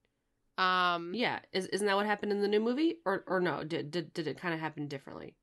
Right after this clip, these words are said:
Speaker 1: I feel like it did, but I don't remember
Speaker 2: He,
Speaker 1: it being
Speaker 2: he,
Speaker 1: that
Speaker 2: he
Speaker 1: funny.
Speaker 2: sent
Speaker 1: <laughs> I
Speaker 2: Right.
Speaker 1: do kind of remember
Speaker 2: Ex-,
Speaker 1: that.
Speaker 2: right.
Speaker 1: But also,
Speaker 2: It
Speaker 1: Cyrano is supposed to stop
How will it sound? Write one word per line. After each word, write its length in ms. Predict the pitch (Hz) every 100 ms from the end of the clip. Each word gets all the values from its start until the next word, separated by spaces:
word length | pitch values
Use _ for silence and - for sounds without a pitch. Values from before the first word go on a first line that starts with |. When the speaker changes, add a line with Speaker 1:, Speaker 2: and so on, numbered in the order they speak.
| _ _ -
Speaker 1:
I 160 | 247
feel 500 | 247 - - 302 359
like 200 | 415 427
it 80 | 415 - -
did, 480 | 233 208 220 320 403 - _ _ _ _ _ _ _ _ _ _ _
but 180 | 226 233
I 80 | 226
don't 240 | 220 277
remember 360 | 277 277 277 269
Speaker 2:
He, 60 | 240
Speaker 1:
it 60 |
being 260 | 214 262 269
Speaker 2:
he, 40 |
Speaker 1:
that 200 | 269 233 220
Speaker 2:
he 80 |
Speaker 1:
funny. 480 | 214 269 254 247 294
Speaker 2:
sent 200 | - 202 _ _ _ _ _ _ _ _ _ _ _ _ _ -
Speaker 1:
<laughs> 20 |
I 60 | 196 - - 165 - 165
Speaker 2:
Right. 480 | 156 156 - 120
Speaker 1:
do 260 | 254 285 294
kind 340 | - 269 254
of 140 | 240 214
remember 380 | 202 196 170 170
Speaker 2:
Ex-, 80 | 165
Speaker 1:
that. 120 | 160
Speaker 2:
right. 500 | 160 160 143 123 -
Speaker 1:
But 240 | 277 277 -
also, 580 | 285 311 339 - 240 220
Speaker 2:
It 40 | 208
Speaker 1:
Cyrano 840 | 170 165 349 370 262 196 185 185 -
is 180 | 226
supposed 680 | - 226 - 277 311 320 -
to 80 | 277
stop 800 | - - - 240 247 254 196